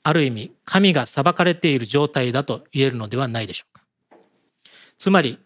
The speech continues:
サタンの主張によって神がおっしゃっていることは本当かどうか、嘘ではないのかと問われているわけです。では、そのサタンの主張に対して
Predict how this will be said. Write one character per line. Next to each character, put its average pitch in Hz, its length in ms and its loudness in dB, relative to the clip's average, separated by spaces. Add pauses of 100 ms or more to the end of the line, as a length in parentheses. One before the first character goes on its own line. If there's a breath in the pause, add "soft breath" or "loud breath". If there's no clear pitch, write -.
(140)
サ - 240 0
タ 185 120 2
ン 165 60 2
の 139 80 0
主 - 60 -6
張 151 220 0
に 131 60 -2
よ 117 80 0
っ - 20 -20
て 180 400 -2 (280 soft breath)
神 208 280 2
が 131 200 0 (100)
お 170 60 0
っ - 40 0
し - 160 -2
ゃ 160 40 2
っ 151 40 0
て - 180 0
い - 20 2
る 139 80 2
こ 135 120 -2
と - 80 -2
は 113 120 -2
本 180 240 0
当 185 220 2
か 156 120 0
ど 127 140 -2
う - 40 -8
か、 - 100 -20 (580)
嘘 233 240 4
で 185 100 2
は 143 120 2
な 139 180 2
い 139 80 0
の 117 100 -4
か - 240 -10
と 214 260 -2 (140)
問 139 140 0
わ 143 80 2
れ 151 80 2
て 135 140 -4
い 113 80 -4
る 113 60 -4
わ 104 100 -4
け 113 80 -14
で - 80 -12
す。 - 260 -8 (840 loud breath)
で 170 80 4
は、 175 100 4
そ 180 120 0
の 156 80 2
サ 170 160 2
タ 156 140 2
ン 139 80 0
の 135 80 0
主 - 80 -4
張 156 180 2
に 143 100 -2
対 135 200 0
し - 40 -6
て - 280 -6